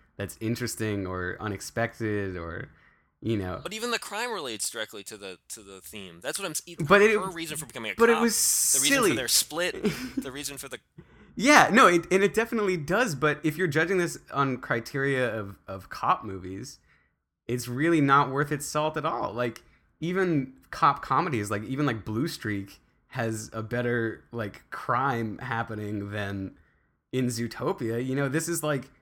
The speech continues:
Speaker 1: the most simple, like, government conspiracy nonsense, and then it's filled with these silly plot turns where, and, and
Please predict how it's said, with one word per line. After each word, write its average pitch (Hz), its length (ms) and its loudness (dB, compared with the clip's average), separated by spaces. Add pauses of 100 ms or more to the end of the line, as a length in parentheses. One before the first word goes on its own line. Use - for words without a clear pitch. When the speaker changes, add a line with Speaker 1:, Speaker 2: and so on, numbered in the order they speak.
(200)
Speaker 1:
the 123 200 -6
most 135 380 0
simple, 165 840 0 (240)
like, 120 240 -6
government 143 480 2
conspiracy 127 1120 -2
nonsense, 113 800 -2
and 117 160 -4
then 127 80 0
it's 123 180 -6
filled 147 300 0
with 143 180 -2 (560)
these 139 260 0
silly 151 500 2
plot 127 500 0
turns 151 540 0 (200)
where, 123 180 2
and, 131 240 -2
and 120 300 0